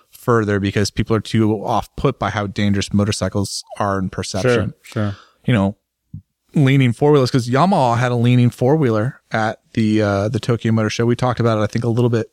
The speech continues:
Speaker 1: two shows ago.
Speaker 2: Yeah.
Speaker 1: And it was basically like, um, it looked like a car, but it leaned. You know, it looked like a, uh, a very slender kind of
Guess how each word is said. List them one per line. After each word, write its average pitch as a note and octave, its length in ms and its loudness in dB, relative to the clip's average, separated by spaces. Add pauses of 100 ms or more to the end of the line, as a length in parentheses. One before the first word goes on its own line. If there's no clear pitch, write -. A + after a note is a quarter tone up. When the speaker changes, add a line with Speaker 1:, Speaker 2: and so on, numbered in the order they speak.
Speaker 1:
two - 180 0
shows C3 300 0
ago. C#3+ 360 2 (100)
Speaker 2:
Yeah. A2+ 340 0 (340)
Speaker 1:
And C3 120 2
it - 20 2
was B2 140 2
basically B2 580 2
like, A2+ 300 0
um, G2 360 -2 (380)
it B3+ 80 4
looked F#3+ 160 4
like F3 100 0
a B2+ 40 -8
car, B2+ 320 0
but C3+ 100 0
it B2+ 60 -2
leaned. G#2+ 380 -2 (360)
You A#2 120 0
know, G#2 140 2
it G#2+ 40 0
looked A#2 180 0
like A#2 180 0
a, G#2 300 0
uh, G2+ 360 0 (640)
a - 40 -6
very G#2+ 240 0
slender G2+ 640 0
kind G2+ 260 -4
of G2 400 -6